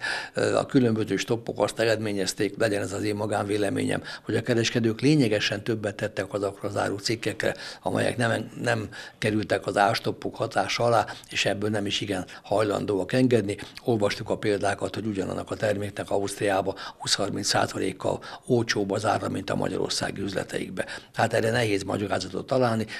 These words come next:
talán ugyanaz, amit az előbb is mondtam, hogy a kereskedelem egy kicsit túl biztosította magát, és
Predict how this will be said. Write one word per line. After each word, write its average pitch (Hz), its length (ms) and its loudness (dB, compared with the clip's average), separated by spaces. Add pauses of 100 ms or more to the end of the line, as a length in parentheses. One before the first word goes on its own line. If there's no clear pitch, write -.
talán 110 320 2
ugyanaz, 98 320 0
amit 98 200 -4
az 101 80 -2
előbb 95 240 2
is 90 120 -2
mondtam, 107 320 -4
hogy 101 120 -4
a - 80 -8
kereskedelem 101 600 -2
egy 92 120 -6
kicsit - 560 -6
túl 147 240 8
biztosította 104 680 -2
magát, 98 380 -2
és 98 180 0